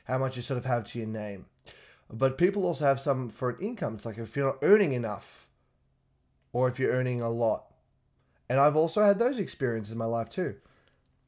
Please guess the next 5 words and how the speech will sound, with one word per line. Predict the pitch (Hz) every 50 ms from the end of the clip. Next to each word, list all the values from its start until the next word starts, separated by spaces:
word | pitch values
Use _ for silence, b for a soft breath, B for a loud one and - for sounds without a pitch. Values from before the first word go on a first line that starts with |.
| _ _ _
Quick | - - 202 175 135
drink | - 175 165 143 -
break. | - 117 104 104 - - _ _ _ _ _ _ _ _ _ _ _ _ _ _ _ _ _ _ _ _ _ _ _ _ _ _ _ - - _ - - - _ - - - - - - - _ _ - - - _ _ - - - - - _ _ _ _ _ _ _ _ _ _ _ _ _ _ -
Ah. | - 123 104 92 - - - - - - - _ - _ - - - - -
So, | - - 156 127 104